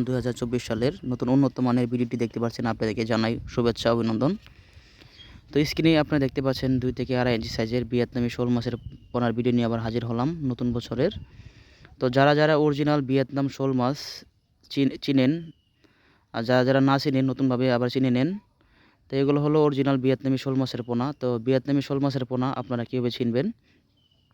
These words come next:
তো দেখুন বন্ধুরা, ভিয়েতনামের শোল মাছের যে, এ, ইয়া, বডিটা আছে দেখেন আগাগোড়া এক সমান থাকে, অথবা মাছের যে, এ, এ, মাংসটা আছে এটা আবার দিয়ে আমরা যে ছোন, তা মাছটা আপনার একটু নরম নরম, নরম নরম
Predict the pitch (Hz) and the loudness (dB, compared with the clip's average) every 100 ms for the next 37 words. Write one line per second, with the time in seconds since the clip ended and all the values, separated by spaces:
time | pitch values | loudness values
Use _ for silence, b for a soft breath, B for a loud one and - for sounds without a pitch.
0 | _ _ B B B - 135 151 156 151 | _ _ B B B -8 0 2 4 4
1 | 151 165 139 143 139 151 160 156 - - | 4 4 4 2 2 2 2 0 -6 -20
2 | - 151 147 147 143 131 139 139 - 123 | -10 -4 0 0 0 0 0 0 -2 -4
3 | - 139 135 120 113 135 131 135 - 139 | -2 2 2 2 2 0 2 0 0 -2
4 | 131 131 131 151 - 127 123 131 131 - | -2 0 -2 -2 -4 -4 0 0 0 -2
5 | 135 131 123 143 240 _ b b b b | -2 0 -2 -2 -2 _ b b b b
6 | b b - 131 143 139 139 - 147 143 | b b -4 0 2 4 4 2 2 2
7 | 135 - 120 127 131 127 123 - 123 120 | 0 -6 -4 2 4 2 -2 -4 -2 0
8 | 120 113 123 120 131 135 139 143 131 139 | 0 0 -2 0 0 0 0 0 2 0
9 | 139 131 127 127 131 131 127 127 - 123 | 0 2 2 2 2 2 2 0 0 0
10 | 131 143 123 120 120 - - 123 120 - | 0 -2 -4 -2 -4 -6 -4 0 0 -2
11 | 123 117 - b b - 127 131 139 135 | -6 -8 -12 b b -2 2 4 4 4
12 | 139 131 135 139 139 139 135 | 2 0 0 2 2 2 2